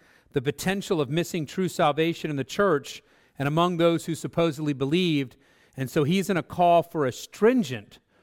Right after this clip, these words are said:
self-examination. And this is woven through James's basic concern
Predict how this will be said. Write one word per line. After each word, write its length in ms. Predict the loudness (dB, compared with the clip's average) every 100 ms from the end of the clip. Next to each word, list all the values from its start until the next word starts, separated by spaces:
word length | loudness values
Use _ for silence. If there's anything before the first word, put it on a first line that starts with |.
| _ _
self-examination. 1400 | -20 -4 0 0 0 -6 -4 -4 -4 -4 -6 -8 -12 -14 -18 _ _ -6
And 160 | 2
this 180 | 2 2
is 160 | -4 -2
woven 640 | 4 6 8 8 6 0
through 640 | -2 4 6 6 4 0 -4 _ _ -4
James's 580 | 0 0 -2 -6 -8
basic 520 | -2 2 2 0 -8 -6
concern 680 | -8 -2 0 2 0 -4